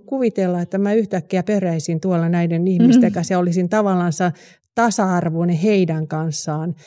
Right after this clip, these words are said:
Speaker 1: Että se oli mulle niin vieras ja kaukainen maailma, mutta et tietenkin ei se sen, kaikki ihmiset kuitenkin, me ollaan hyvin samanlaisia, meillä on samanlaiset tarpeet ja,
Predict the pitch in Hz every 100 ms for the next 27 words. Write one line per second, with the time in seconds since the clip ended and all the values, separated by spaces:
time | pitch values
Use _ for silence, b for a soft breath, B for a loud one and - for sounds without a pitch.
0 | B B - 190 - - 170 - - -
1 | 196 214 214 214 240 220 226 220 226 202
2 | 175 185 185 175 185 190 214 208 170 180
3 | 165 175 185 196 196 b b b b -
4 | 247 196 202 202 240 214 247 240 262 233
5 | - 269 285 - 262 247 226 220 - 240
6 | 240 214 208 208 208 214 226 214 202 240
7 | 214 185 220 202 208 208 196 202 190 196
8 | 196 175 208 196 190 185 190 - 196 180
9 | 180 170 170 175